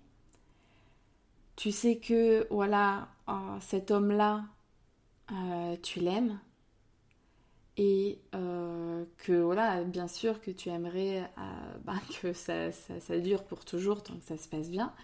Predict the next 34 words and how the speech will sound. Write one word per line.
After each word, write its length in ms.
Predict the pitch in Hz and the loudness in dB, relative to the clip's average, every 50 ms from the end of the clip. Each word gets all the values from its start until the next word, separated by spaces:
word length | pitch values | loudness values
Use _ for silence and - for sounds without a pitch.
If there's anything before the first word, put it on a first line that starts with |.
| - - - - - - - - | -20 -20 -20 -20 -20 -20 -12 -6
Mais 140 | - 175 165 | -2 -2 -2
si 440 | 170 - - - - 240 247 240 233 - - - - - - | -2 -4 -8 -4 0 2 2 0 0 -4 -18 -20 -20 -20 -10
c'est 240 | - - 185 170 - | -2 0 0 0 0
pas 140 | 165 156 | 0 -4
le 140 | 151 156 160 | -2 -4 -4
cas, 300 | - - 226 247 285 302 302 - - - - - - - - _ - - - - - - - | -4 -2 -2 -2 -2 -4 -6 -10 -20 -20 -20 -20 -20 -20 -20 _ -20 -20 -20 -20 -18 -10 -6
euh, 200 | 202 185 180 180 175 - - _ _ - - - _ _ - - | -4 -2 -2 -4 -4 -8 -14 _ _ -20 -20 -20 _ _ -12 -4
comme 200 | - 185 180 170 | -2 -2 -2 -2
toi, 500 | 175 - 214 220 220 220 220 220 208 208 | -4 -2 0 2 2 2 2 0 -2 -4
tu 100 | - - | -10 -12
te 200 | - - 175 165 | -6 -4 -4 -4
priorises 920 | - - - - - 214 202 208 208 196 190 196 208 208 208 208 202 - - | -6 -10 -8 -2 0 4 8 8 8 8 6 4 4 4 4 4 2 0 -8
et 40 | - | -10
ce 100 | 185 - | -10 -10
qui 140 | - 190 185 | -10 -10 -8
compte, 240 | - 202 202 208 208 | -4 -2 -2 -2 -2
c'est 300 | - - 165 156 160 - | -4 -6 -6 -6 -6 -8
ton 220 | - 190 190 190 | -4 -2 -2 0
bonheur 580 | 190 185 185 180 180 185 185 185 180 180 - - _ _ _ _ _ - | 0 2 2 2 2 0 0 0 -2 -4 -6 -16 _ _ _ _ _ -16
à 120 | 220 185 | -14 -14
toi, 380 | 185 - - - 240 262 302 294 - - _ _ _ _ _ _ _ _ - - - - - - - _ _ _ - - | -14 -12 -6 -2 -2 -2 -2 -4 -14 -20 _ _ _ _ _ _ _ _ -20 -20 -20 -20 -20 -20 -20 _ _ _ -8 -6
euh, 560 | 202 190 185 180 180 180 180 180 185 185 - - | -4 -4 -2 -4 -4 -4 -6 -6 -6 -8 -8 -8
bah, 160 | 185 180 170 | -6 -6 -6
tu 140 | - - - | -8 -8 -6
sauras 360 | - 196 180 185 190 226 247 | -2 0 2 4 4 4 2
faire 260 | 240 - 202 185 185 | 2 -2 -2 -2 0
des 120 | 180 170 | 0 -2
choix 460 | 165 - - 220 220 214 214 214 208 - | -2 -2 -2 0 2 2 2 0 -2 -6
en 100 | - 190 | -8 -8
conséquence 560 | 185 - 185 170 160 - 180 185 220 262 277 277 | -8 -8 -10 -10 -6 -6 -6 -4 -4 -4 -4 -6
parce 180 | - 190 185 | -8 -10 -8
que 100 | - 196 | -8 -10
tu 140 | 190 - 190 | -6 -6 -6
sais 420 | 185 - - - 240 254 262 254 | -6 -6 -2 -2 -2 -2 -2 -4